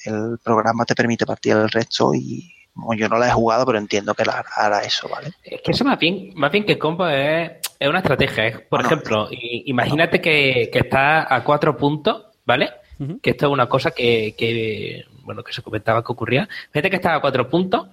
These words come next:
Speaker 2: contra un H B de estas, ¿vale? Y que tienes un Film Critic, ¿vale? Y en el Film Critic tienes una agenda hosteada,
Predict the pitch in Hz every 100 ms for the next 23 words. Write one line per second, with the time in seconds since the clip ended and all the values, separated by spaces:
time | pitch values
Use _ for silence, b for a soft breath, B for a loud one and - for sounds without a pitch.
0 | B B B - 127 127 127 139 139 123
1 | 123 160 - 233 - 127 151 208 147 127
2 | 143 147 151 135 123 139 143 131 135 117
3 | - 104 _ b b _ _ - 127 214
4 | 139 123 120 160 165 165 180 180 262 -
5 | 147 139 143 120 - 127 120 127 - 107
6 | 101 101 104